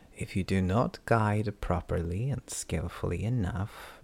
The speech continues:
your magic will use the energy of the body surrounding the injury to heal. This means you will end up with a dead Ori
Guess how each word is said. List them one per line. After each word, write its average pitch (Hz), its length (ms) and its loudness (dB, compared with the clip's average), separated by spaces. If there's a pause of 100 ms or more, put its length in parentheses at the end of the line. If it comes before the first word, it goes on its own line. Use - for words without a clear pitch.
your 90 240 2
magic 90 800 0
will 95 160 0
use 104 520 0
the - 300 -6
energy 98 520 0
of 92 220 -4
the 85 100 -2
body - 640 -2
surrounding 98 1000 4
the - 160 2
injury 87 600 0
to - 160 -6
heal. 98 600 -4 (1120)
This - 300 6
means - 800 -4 (600)
you 92 180 2
will 87 200 2
end 87 240 2
up 87 280 -2
with 92 380 0
a 87 80 0
dead 113 580 2 (220)
Ori 101 640 4